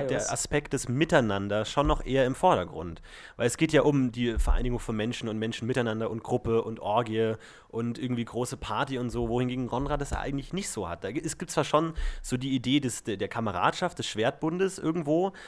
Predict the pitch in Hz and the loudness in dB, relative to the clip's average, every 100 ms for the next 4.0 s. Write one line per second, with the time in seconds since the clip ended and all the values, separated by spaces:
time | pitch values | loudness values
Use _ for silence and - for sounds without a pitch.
0 | - - 123 - 151 151 170 151 156 151 | -12 0 4 6 4 4 4 4 2 0
1 | - 143 143 147 135 135 - 175 175 104 | 0 0 0 -2 0 0 2 2 2 2
2 | 110 113 110 95 92 117 104 107 123 117 | 0 0 0 0 0 0 2 4 4 2
3 | 113 - - - 165 - 90 87 98 | -4 -6 -2 0 0 -2 -2 -2 -2